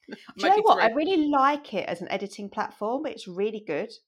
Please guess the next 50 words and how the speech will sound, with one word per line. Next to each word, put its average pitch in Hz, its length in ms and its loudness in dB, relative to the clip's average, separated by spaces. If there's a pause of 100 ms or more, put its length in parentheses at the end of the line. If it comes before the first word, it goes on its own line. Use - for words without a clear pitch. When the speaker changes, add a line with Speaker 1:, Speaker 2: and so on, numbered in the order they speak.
(480)
Speaker 1:
as 180 80 -10
Speaker 2:
Is 202 40 -6
Speaker 1:
an 226 80 -4
Speaker 2:
it? 180 40 -6
Speaker 1:
editing 175 320 -12
platform. 190 420 -8
Yeah. 175 360 0 (540)
Yeah. 156 260 -2 (280)
And 208 80 0
I 226 60 2
think 269 200 -4
you 254 80 -4
get 254 180 0
a 226 40 -2
lot - 120 -4
more 202 100 -4
engagement 202 420 -6
on 135 100 -10
TikTok - 600 -12
because 170 300 -14
the 185 120 -4
algorithm 170 480 -4
is 160 100 -12
a 165 100 -12
bit - 200 -2
more, 165 520 -6 (680)
um, 160 440 0
Speaker 2:
Right. 156 340 -4 (760)
Speaker 1:
spontaneous 185 1040 -4
in 175 180 -8
the 175 80 -6
same 175 340 -4
way 160 580 -2 (120)
that 165 300 -6 (100)
Instagram 175 640 -8
used 175 220 -10
to 175 80 -18
be. 175 260 -4
So 190 160 -8
it - 100 -8
reacts 165 480 -8
to 180 120 -14
what 175 200 -8
you're 165 180 -6
looking 170 260 -10
at - 80 -10
and 165 100 -12
what - 100 -12
you're 151 120 -10
doing 151 560 -8